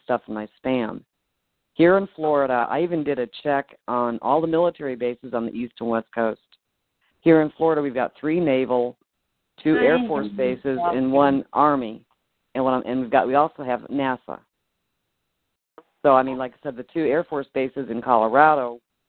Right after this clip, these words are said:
I'm, I'm curious myself, do they have anything going, you know, anything on these Air Force bases that back up what they said on the website?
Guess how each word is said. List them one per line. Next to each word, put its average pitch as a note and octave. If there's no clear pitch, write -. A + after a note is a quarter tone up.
I'm, D3+
I'm D3
curious C#3
myself, A#2+
do B2+
they C3+
have B2+
anything B2+
going, C3+
you B2
know, B2
anything B2+
on E3
these B2
Air D3+
Force A#2+
bases A#2
that G2+
back A#2
up A#2
what -
they G2+
said B2
on G#2
the A2+
website? G#2+